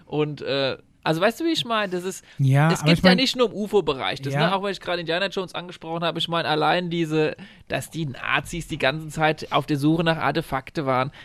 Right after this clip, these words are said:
Speaker 1: Recherchier mal in den Kram, da wirst du ein bisschen wahnsinnig. Oder du musst ja nicht dran glauben, um Gottes Willen. Aber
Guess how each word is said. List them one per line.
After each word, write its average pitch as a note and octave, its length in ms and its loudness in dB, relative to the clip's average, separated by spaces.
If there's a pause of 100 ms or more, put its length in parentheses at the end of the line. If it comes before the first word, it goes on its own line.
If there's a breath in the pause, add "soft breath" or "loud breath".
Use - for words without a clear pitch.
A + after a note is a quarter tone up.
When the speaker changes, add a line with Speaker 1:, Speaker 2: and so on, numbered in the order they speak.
Speaker 1:
Recherchier D3 420 0
mal F3+ 240 2
in D#3+ 80 -2
den D#3+ 120 -2
Kram, D3 200 0
da C#3 100 0
wirst D3 180 -2
du C#3+ 40 -4
ein C3+ 40 -4
bisschen C#3 220 -2
wahnsinnig. F3+ 520 0
Oder C#3 160 0
du C3+ 200 -8
musst D3+ 220 -2
ja A#2+ 80 -4
nicht B2 160 -6
dran B2+ 120 -8
glauben, C3+ 220 2
um C3 40 -4
Gottes B2 240 0
Willen. D#3 180 4
Aber - 300 -4